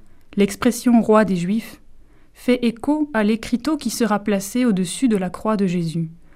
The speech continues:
comme motif de sa condamnation par Pilate. Jésus est roi jusque dans sa mort et sa résurrection. Cet écho entre la naissance et la mort de Jésus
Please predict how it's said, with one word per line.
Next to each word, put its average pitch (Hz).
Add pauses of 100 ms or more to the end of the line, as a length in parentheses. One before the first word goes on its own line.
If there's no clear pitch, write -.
(200)
comme 220
motif 240
de 214
sa 202
condamnation 190
par 170
Pilate. 165 (1120)
Jésus 185
est 175
roi 185 (280)
jusque 254
dans 208
sa 214
mort 208
et 208
sa 208
résurrection. 190 (1200)
Cet -
écho 240
entre 214
la 208
naissance 226
et 214
la 185
mort 214
de 190
Jésus 180